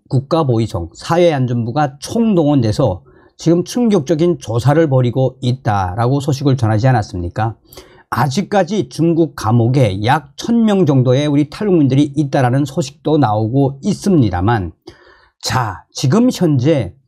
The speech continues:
중국은 반간첩법을 제정을 하고 시행을 하고 있죠.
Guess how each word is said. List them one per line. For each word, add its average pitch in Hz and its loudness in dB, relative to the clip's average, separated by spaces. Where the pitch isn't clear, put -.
중국은 175 0
반간첩법을 151 0
제정을 143 2
하고 120 0
시행을 196 0
하고 151 2
있죠. 98 -6